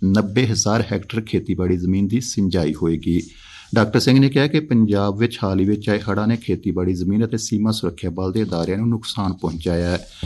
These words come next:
ਡਾਕਟਰ ਸਿੰਘ ਨੇ ਪਠਾਨਕੋਟ ਦੇ ਹੜ੍ਹ ਪ੍ਰਭਾਵਿਤ ਇਲਾਕਿਆਂ ਤੇ ਆਪਣੇ ਦੌਰੇ ਦੇ ਦੂਜੇ ਦਿਨ ਅੱਜ ਮੀਡੀਆ ਨਾਲ ਗੱਲਬਾਤ ਕੀਤੀ। ਉਨ੍ਹਾਂ ਪਠਾਨਕੋਟ ਦੇ ਕੁਝ ਹੜ੍ਹ ਪ੍ਰਭਾਵਿਤ ਪਿੰਡਾਂ ਦਾ ਦੌਰਾ ਕੀਤਾ ਤੇ ਹੜ੍ਹ ਪੀੜਤਾਂ ਨਾਲ ਮੁਲਾਕਾਤ ਕੀਤੀ।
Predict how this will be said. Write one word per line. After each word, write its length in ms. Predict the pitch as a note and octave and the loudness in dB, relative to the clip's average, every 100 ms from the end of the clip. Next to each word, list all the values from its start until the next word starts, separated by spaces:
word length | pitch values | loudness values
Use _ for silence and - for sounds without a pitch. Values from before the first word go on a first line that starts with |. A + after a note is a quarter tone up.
| - - - - | -10 -14 -4 0
ਡਾਕਟਰ 280 | G#2+ G#2+ | 2 2
ਸਿੰਘ 220 | G#2+ A#2 B2+ | 2 4 4
ਨੇ 80 | |
ਪਠਾਨਕੋਟ 640 | C#3 - A2 F#2 F2+ G#2 G#2+ | 2 -2 0 0 0 0 0
ਦੇ 80 | A#2+ | -4
ਹੜ੍ਹ 240 | - A#2 | -2 -4
ਪ੍ਰਭਾਵਿਤ 520 | A2+ A#2 F#2+ F2+ F2 | 0 0 2 0 0
ਇਲਾਕਿਆਂ 460 | F#2+ F#2 - G#2 G#2 | -2 -4 -4 -6 -4
ਤੇ 160 | G#2 G#2+ | -4 -4
ਆਪਣੇ 320 | F#2+ F#2+ F2 | -4 -4 -4
ਦੌਰੇ 420 | E2 F2 F#2 F#2 A2 | -4 -4 -4 -4 -2
ਦੇ 80 | |
ਦੂਜੇ 320 | F2 F#2+ F2 G#2 | -2 -2 -2 0
ਦਿਨ 240 | A2+ G#2+ | 0 0
ਅੱਜ 100 | F2+ | 0
ਮੀਡੀਆ 300 | F#2 G#2+ A2 | 0 2 0
ਨਾਲ 160 | A2 A2 | 0 -2
ਗੱਲਬਾਤ 580 | F#2 E2+ E2 E2+ E2+ | -4 -4 -4 -6 -6
ਕੀਤੀ। 460 | - D#2+ D2+ F2 - - | -6 -4 -2 -2 -2 -6
ਉਨ੍ਹਾਂ 140 | F2+ F2+ | -4 -4
ਪਠਾਨਕੋਟ 600 | - - F2+ F#2 G2+ G2+ | -4 -4 -4 -2 -4 -4
ਦੇ 120 | A#2+ A#2 | -2 -2
ਕੁਝ 260 | A2+ G#2 | 0 -2
ਹੜ੍ਹ 240 | F#2+ A2 A2+ | -2 -4 -4
ਪ੍ਰਭਾਵਿਤ 600 | - F2+ D#2+ D#2+ E2+ - | -4 -4 -4 -4 -6 -8
ਪਿੰਡਾਂ 320 | F#2 F#2 G#2+ | -4 -2 -2
ਦਾ 100 | G#2+ | -4
ਦੌਰਾ 240 | F2 D#2+ | -4 -4
ਕੀਤਾ 360 | D#2+ F#2 - A#2 | -4 -10 -10 -8
ਤੇ 140 | A#2+ | -6
ਹੜ੍ਹ 320 | A2 G#2+ G#2 | -8 -6 -6
ਪੀੜਤਾਂ 460 | A2 - E2 - F#2 | -4 -2 -4 -2 -4
ਨਾਲ 160 | G#2+ A2 | -2 -4
ਮੁਲਾਕਾਤ 460 | G2+ E2+ D2 D#2 D2 | -4 -4 -4 -8 -6
ਕੀਤੀ। 460 | E2 D#2+ F2 F2 | -6 -2 0 0